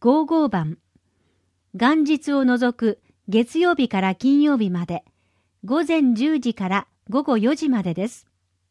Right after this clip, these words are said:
詳しいお問い合わせは、福祉保健局家庭支援課。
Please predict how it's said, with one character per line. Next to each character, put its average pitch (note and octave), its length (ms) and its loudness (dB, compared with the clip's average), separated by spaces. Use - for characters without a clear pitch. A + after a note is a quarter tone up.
詳 C#4+ 220 0
し E4+ 160 -2
い D#4 60 2
お C#4 100 -2
問 C#4 160 -2
い B3+ 60 2
合 B3 80 2
わ C4 80 0
せ B3+ 160 -4
は、 A#3+ 180 -2
福 - 220 -8
祉 E4 240 0
保 C#4+ 140 0
健 C4 240 0
局 F3+ 400 -8
家 G#3+ 240 -2
庭 E4 180 0
支 - 240 -2
援 A3+ 180 2
課。 - 300 -10